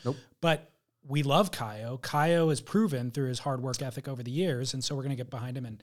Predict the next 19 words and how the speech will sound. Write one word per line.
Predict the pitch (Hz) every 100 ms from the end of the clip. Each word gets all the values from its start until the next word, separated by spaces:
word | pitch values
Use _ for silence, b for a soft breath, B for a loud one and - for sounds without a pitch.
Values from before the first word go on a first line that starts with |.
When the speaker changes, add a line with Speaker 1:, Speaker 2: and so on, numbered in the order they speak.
| B B
Speaker 2:
support | - 151 175 151
him, | 113
and | 131
we | 156
need | 180 143
him | 175 214
to | 185
recognize | 123 110 127 120 107 120
our |
support. | 107 127 107 101
Speaker 1:
I | _ _
was | 208
thinking | - 92 87
about | 85 -
something | 90 87
the | 90
other | 90 95
day. | 110 185 - _ _ _ _ _ - - -
Uh, | 127 127 127 127